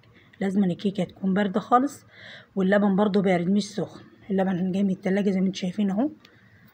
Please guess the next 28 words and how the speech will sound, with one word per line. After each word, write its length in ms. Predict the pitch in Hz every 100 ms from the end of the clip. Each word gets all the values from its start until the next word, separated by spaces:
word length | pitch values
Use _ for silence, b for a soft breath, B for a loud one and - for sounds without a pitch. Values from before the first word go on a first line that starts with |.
| _
عامل 240 | 160 185 185
ازاي 300 | 156 208 202
على 120 | 160
الوش 240 | 196 208
كده 200 | - 240
علشان 280 | 196 147 208
هو 160 | 202 202
ساقع 340 | - 185 -
من 80 | 160
التلاجة، 520 | 151 175 156 143 - b b b b -
بس 200 | 190 -
بعد 200 | 190 185
ما 100 | 190
نسيبها 280 | - 208 202
نص 260 | 208 -
ساعة 240 | 185 202 202
كده 240 | 247 226
الحاجات 360 | 190 - 190 196
دي 120 | 202
كلها 380 | 214 269 254 214
بتروح. 600 | 165 - 151 160 - - _ - - _ _ _ _ _ _ _ _ - -
هنسيبها 360 | 185 - 190
حوالي 340 | - 190 202 208
نص 180 | 208
ساعة 320 | - - 208 208
تشرب 340 | - 202 180
اللبن 340 | 180 202 185
كده. 300 | 147 151 -